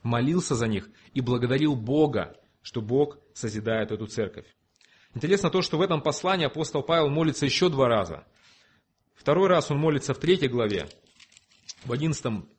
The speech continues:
а, с одиннадцатого по тринадцатый стих. Он молится и уже не, а, только благодарит, но уже конкретно просит за эту церковь. Он просит о её нуждах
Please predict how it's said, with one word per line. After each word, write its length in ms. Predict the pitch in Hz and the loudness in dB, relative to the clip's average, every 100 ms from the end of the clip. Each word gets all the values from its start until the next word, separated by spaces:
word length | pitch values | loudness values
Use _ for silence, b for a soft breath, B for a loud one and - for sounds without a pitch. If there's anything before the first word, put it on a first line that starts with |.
| _ | _
а, 140 | 107 107 | -8 -6
с 80 | |
одиннадцатого 360 | 135 160 156 190 | -2 -2 -2 -2
по 80 | 123 | -2
тринадцатый 460 | 135 135 120 - | -2 0 -2 -4
стих. 340 | 113 - 107 - b b b b | -8 -8 -8 -10 b b b b
Он 120 | - 139 | -2 2
молится 420 | 175 196 156 143 | 4 4 4 2
и 20 | |
уже 260 | 135 131 165 | 2 2 0
не, 380 | 151 151 143 - B B - | 0 0 0 -2 B B -6
а, 120 | 113 | 0
только 320 | 190 214 180 | 4 4 2
благодарит, 760 | 127 143 139 131 147 127 - - _ | 2 2 4 4 2 0 -4 -14 _
но 180 | 120 151 | -2 0
уже 260 | 139 160 165 | 2 2 2
конкретно 560 | 143 139 151 196 147 | 0 2 6 4 4
просит 500 | 113 143 170 170 117 | -2 2 4 4 0
за 100 | 98 | -2
эту 140 | 107 104 | -2 -2
церковь. 380 | 131 104 87 - b b b | 0 0 -4 -16 b b b
Он 120 | 117 | -6
просит 380 | 117 185 170 139 | 0 2 2 0
о 40 | |
её 160 | 135 135 | 0 2
нуждах 480 | 147 196 160 160 | 2 0 0 -2